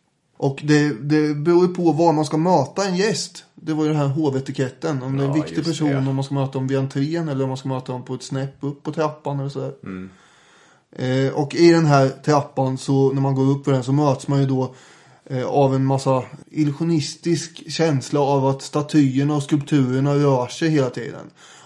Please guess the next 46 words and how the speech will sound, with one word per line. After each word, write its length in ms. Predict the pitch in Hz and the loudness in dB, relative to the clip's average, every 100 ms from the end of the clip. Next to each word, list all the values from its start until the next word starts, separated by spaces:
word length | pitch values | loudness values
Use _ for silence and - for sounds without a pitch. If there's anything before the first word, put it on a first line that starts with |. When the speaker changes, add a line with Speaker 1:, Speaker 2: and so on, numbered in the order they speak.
| - | -8
Speaker 1:
Och 140 | - 135 | -4 4
Sylvius 460 | 160 139 135 160 | 6 6 6 4
har 80 | 156 | 4
ju 60 | 151 | 4
då 80 | 147 | 4
målat 360 | 156 135 135 | 4 2 0
i 40 | 139 | -2
taket 480 | 143 123 - 143 | -2 -2 -2 -6
folk 340 | - 147 151 135 | -2 0 0 -2
som 120 | 143 | -4
är 40 | |
festklädda 800 | 143 156 143 - - 131 120 143 | -2 -2 -2 -6 -4 -2 -2 0
och 220 | 151 139 135 | 0 -2 -6
tittar 320 | 143 143 135 | -6 -2 0
ut 280 | 156 151 147 | 2 2 0
från 100 | 143 | 0
målade 440 | 151 139 131 135 | 2 0 0 2
rum 380 | 139 165 156 135 | 2 2 2 0
ner 260 | 156 165 143 | 0 0 -2
på 180 | 147 139 | -2 -2
den 220 | 135 127 | -2 -2
som 140 | 135 | -6
går 220 | 127 123 | -4 -4
i 40 | 123 | -4
trappan. 520 | 131 131 - - - 160 _ - | -4 -6 -10 -16 -16 -20 _ -12
Speaker 2:
Mm. 260 | 101 101 104 _ _ _ _ - | -10 -10 -14 _ _ _ _ -8
Speaker 1:
Och 160 | 131 - | -8 -2
det 120 | 143 135 | -2 2
är 140 | 139 131 113 | 0 0 0
gudar 600 | 143 160 135 127 147 143 | 4 4 4 2 4 4
och 80 | |
det 60 | 143 | 4
är 40 | |
människor 500 | 143 156 139 135 143 | 2 2 0 0 2
och 60 | 147 | 2
mytologiska 560 | 147 143 147 139 131 135 | 2 2 4 2 0 -2
karaktärer 560 | 143 139 147 131 127 | 0 0 2 2 2
och 80 | 139 | 2
götiska 560 | 139 143 123 139 135 143 | 4 2 0 -4 -6 -2
sagokungar 840 | 160 147 131 127 139 123 127 156 | 0 0 0 -4 -4 -4 -2 -4
i 40 | 147 | -2
form 260 | 139 127 | -2 -2
av 80 | 120 | -2
byster 460 | 139 135 - 131 131 | 0 -2 -4 -4 -2
och 80 | 127 | -2
annat. 320 | 117 120 | -8 -14